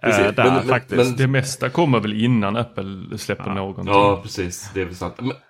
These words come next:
Speaker 2: Ja, men det kom, ja, precis. Det kom några såna runda där i början och liksom,
Speaker 1: och, och,
Speaker 2: ja.
Speaker 1: ja, och det var, och det var kul,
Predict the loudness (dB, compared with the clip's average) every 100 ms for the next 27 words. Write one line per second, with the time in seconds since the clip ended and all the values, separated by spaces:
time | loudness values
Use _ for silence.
0 | -12 -4 0 0 2 0 2 2 2 0
1 | -6 -2 0 2 2 2 2 2 0 0
2 | 0 0 0 2 2 2 2 2 2 0
3 | -4 -4 -2 0 0 -2 -8 -8 -8 -4
4 | 0 2 2 0 2 4 4 2 -6 -4
5 | 0 2 0 -4 -2 0 0 -2 -4